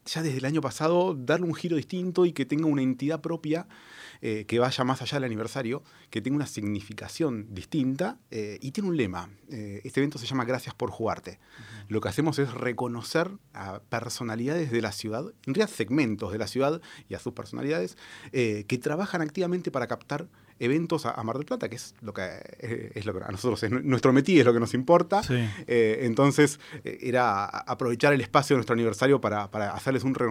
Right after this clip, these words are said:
Speaker 1: reconocimiento. Lo hicimos el año pasado con el deporte, salió muy lindo.
Speaker 2: Sí.
Speaker 1: Eh, este, y creemos que es importante hacerlo con la salud de este año, eh, que es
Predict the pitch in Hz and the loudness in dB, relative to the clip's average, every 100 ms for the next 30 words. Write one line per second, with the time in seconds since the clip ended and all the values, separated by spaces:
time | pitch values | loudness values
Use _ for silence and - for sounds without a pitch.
0 | 113 123 110 110 104 151 185 185 196 - | -2 -2 -2 -2 0 0 0 0 -4 -2
1 | 117 120 110 185 185 139 143 151 135 151 | 2 2 2 -2 0 2 4 4 4 4
2 | 160 127 120 107 101 143 156 156 - 110 | 6 6 4 2 0 0 0 -4 -6 -4
3 | 120 127 135 202 160 160 170 160 175 180 | -2 -2 -6 -10 -4 2 4 2 0 -2
4 | 175 135 117 117 135 - 135 120 110 107 | -2 -2 -2 -4 -8 -8 0 2 4 2
5 | 98 98 104 120 - 107 101 101 - 107 | -2 -6 -8 -10 -6 -4 -4 -6 -4 0
6 | 117 127 - 110 110 110 117 113 - 117 | 2 2 2 2 2 0 0 -2 0 0
7 | 113 104 123 117 110 98 - 104 110 - | 0 2 2 4 2 -2 -4 -4 -4 -6
8 | 101 101 107 - - - - - - 92 | -6 -4 -6 -8 -18 -20 -20 -18 -12 -10
9 | 95 92 - 78 - - | -10 -16 -14 -14 -12 -18